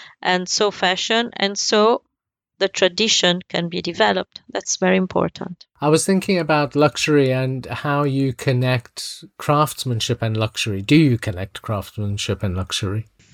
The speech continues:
Speaker 1: It is something that's, um, strictly re-,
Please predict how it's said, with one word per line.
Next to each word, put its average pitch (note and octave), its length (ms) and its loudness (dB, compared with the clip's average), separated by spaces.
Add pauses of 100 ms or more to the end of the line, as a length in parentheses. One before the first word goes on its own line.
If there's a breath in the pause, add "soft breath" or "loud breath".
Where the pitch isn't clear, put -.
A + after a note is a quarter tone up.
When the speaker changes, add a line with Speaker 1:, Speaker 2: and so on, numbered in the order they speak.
Speaker 1:
It C4 200 2
is C4+ 100 0
something A3+ 460 2
that's, E3+ 420 0
um, F3 280 4 (1120)
strictly A3+ 640 0
re-, G3 160 2